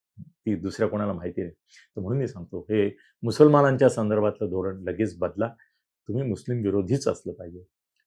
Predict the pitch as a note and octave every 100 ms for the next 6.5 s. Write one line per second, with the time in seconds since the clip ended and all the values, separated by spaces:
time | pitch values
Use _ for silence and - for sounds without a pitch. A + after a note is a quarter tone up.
0 | _ G2+ - A#2+ C3+ C#3 - A2+ G#2+ G#2
1 | A2 F2+ F#2+ F2+ - F#2+ F2+ E2+ - -
2 | _ _ _ - F#2 - G2 A2 - F2+
3 | F#2 G2+ G#2+ A2 G2 B2 G#2 F2 - -
4 | - C3+ C#3 B2+ D3 D#3+ D#3 C#3+ D#3+ E3+
5 | D3+ A2 A2 A2 A2 G2 - F#2+ F2+ F2+
6 | F#2 F#2 F2+ F#2